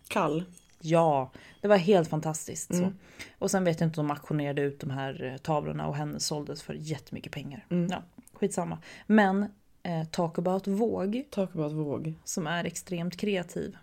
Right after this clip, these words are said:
Speaker 1: Mm.
Speaker 2: Som har liksom den här inneboende, eh, kreativiteten som bara längtar efter att få komma ut på ett bra sätt.
Speaker 1: Mm. Verkligen. Nej, men alltså så sant. Och så här, alltså, då kan vi verkligen tala om det här med, alltså, vågen som,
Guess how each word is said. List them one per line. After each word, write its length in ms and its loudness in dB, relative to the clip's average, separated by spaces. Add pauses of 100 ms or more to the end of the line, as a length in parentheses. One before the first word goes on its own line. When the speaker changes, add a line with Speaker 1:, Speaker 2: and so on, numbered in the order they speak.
(100)
Speaker 1:
Mm. 260 0 (1400)
Speaker 2:
Som 220 2
har 180 4
liksom 300 0
den 100 0
här 120 -4
inneboende, 800 0 (220)
eh, 100 -6
kreativiteten 760 0
som 120 0
bara 120 0
längtar 400 0
efter 260 -4
att 100 -6
få 80 -12
komma 280 -2
ut 260 -12
på 100 2
ett 120 -4
bra 200 -2
sätt. 360 -8 (120)
Speaker 1:
Mm. 300 4 (440)
Verkligen. 560 0
Nej, 100 4
men 100 8
alltså 140 2
så 200 0
sant. 380 -8 (640)
Och 180 0
så 100 4
här, 260 4
alltså, 320 2 (260)
då 180 4
kan 100 0
vi 60 4
verkligen 260 4
tala 200 4
om 100 6
det 60 4
här 120 2
med, 300 2
alltså, 160 0
vågen 400 4
som, 400 -2